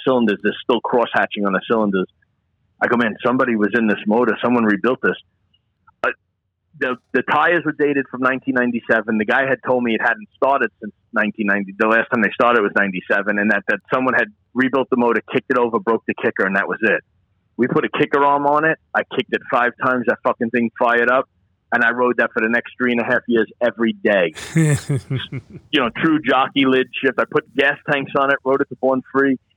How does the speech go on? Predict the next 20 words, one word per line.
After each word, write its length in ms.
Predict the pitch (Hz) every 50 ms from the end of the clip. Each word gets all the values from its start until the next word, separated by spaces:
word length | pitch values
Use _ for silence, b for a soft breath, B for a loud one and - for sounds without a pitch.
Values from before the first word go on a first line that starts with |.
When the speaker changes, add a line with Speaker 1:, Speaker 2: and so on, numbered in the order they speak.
| _ _ -
Speaker 1:
and 120 | 113 123 127
yeah, 160 | 131 123 117 107
that's 220 | 117 123 123 - -
when 100 | 123 120
everybody 360 | 120 117 113 117 120 117 113
was 120 | 110 - -
talking 200 | - 110 - 113 110
about 180 | 110 107 104 - -
they 100 | 113 110
wanted 300 | 107 113 113 110 101 92
the, 120 | 104 98 - _ _
they 80 | - 127
wanted 380 | 123 123 123 120 117 107 107 - -
hits 260 | - - - 127 120 -
on 120 | 131 120 117
that 120 | 117 104 - _ -
fifteen 320 | 127 - - - 123 113
hundred 240 | 104 117 113 104 110
dollar 180 | 104 107 104 95 - -
Panhead. 500 | 139 135 131 131 127 127 127 123 123